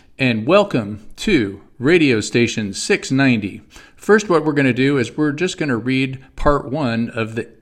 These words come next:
N E C Article six ninety from the twenty twenty N E C, and I'm gonna try to use my voice inflections to make this as interesting as possible. However, reading the N E C could put a lot of people to sleep, so let's see what we can do.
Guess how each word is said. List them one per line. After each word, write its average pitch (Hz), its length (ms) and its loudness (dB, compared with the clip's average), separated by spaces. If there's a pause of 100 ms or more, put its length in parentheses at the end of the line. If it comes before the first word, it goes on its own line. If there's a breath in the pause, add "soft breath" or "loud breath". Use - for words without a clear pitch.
(260)
N 131 160 2
E 123 160 2
C 117 380 -4
Article 113 440 -2
six 120 300 -6
ninety 127 260 0
from 120 180 -6
the 95 80 -6
twenty 131 300 -2
twenty 127 400 -2
N 123 120 0
E 120 100 0
C, 185 420 -4 (400 loud breath)
and 123 160 0
I'm 135 120 0
gonna 135 160 0
try 135 220 2
to 120 360 -2
use 131 340 -2
my 117 160 0
voice 123 400 -4
inflections 135 640 -4
to - 100 -8
make 123 300 -2
this 120 300 -4 (340 loud breath)
as - 340 -6
interesting 165 800 0
as 135 160 -2
possible. 135 760 -2 (260 loud breath)
However, 123 680 0 (540 soft breath)
reading 127 340 2
the 120 80 0
N 120 160 0
E 110 120 0
C 107 300 -2
could 107 200 -8
put 120 160 -2
a - 20 0
lot 175 300 2
of - 60 -4
people 185 260 -2
to 170 80 0
sleep, - 580 0
so 127 140 -2
let's 165 240 -2
see 180 120 -4
what 156 180 0
we 143 100 -2
can 135 200 -6
do. 135 280 0